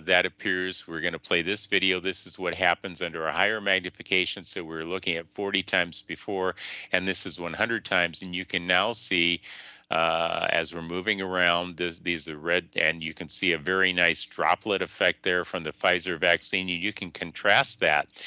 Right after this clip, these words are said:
to the red blood cells that have not been touched by the vaccine that are surrounding this entire, entire area where the vaccine is. And you can see the movement of the red blood cells even inside that,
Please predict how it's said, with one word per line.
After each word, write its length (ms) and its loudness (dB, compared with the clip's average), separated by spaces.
to 140 -4
the 140 -2
red 460 2
blood 280 2
cells 520 0
that 160 -4
have 260 2
not 380 2
been 160 -2
touched 420 -4
by 140 -2
the 140 -4
vaccine 720 0
that 140 4
are 140 -2
surrounding 680 0
this 260 -2
entire, 720 -2
entire 520 2
area 380 -2
where 240 -8
the 80 -12
vaccine 400 0
is. 160 -4
And 80 -2
you 60 -4
can 120 -6
see 160 0
the 100 -2
movement 480 0
of 160 -2
the 100 -4
red 200 0
blood 200 0
cells 440 0
even 280 0
inside 640 0
that, 240 4